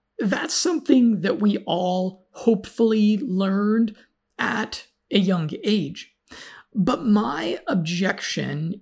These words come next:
is to making happiness your compass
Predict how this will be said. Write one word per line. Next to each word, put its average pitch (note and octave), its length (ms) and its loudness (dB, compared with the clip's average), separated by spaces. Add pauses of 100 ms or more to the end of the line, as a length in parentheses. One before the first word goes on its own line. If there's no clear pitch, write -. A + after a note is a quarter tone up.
is A#3+ 320 4
to - 200 2
making G3+ 440 2
happiness G3 760 -2 (300)
your G3 420 2
compass - 1000 -2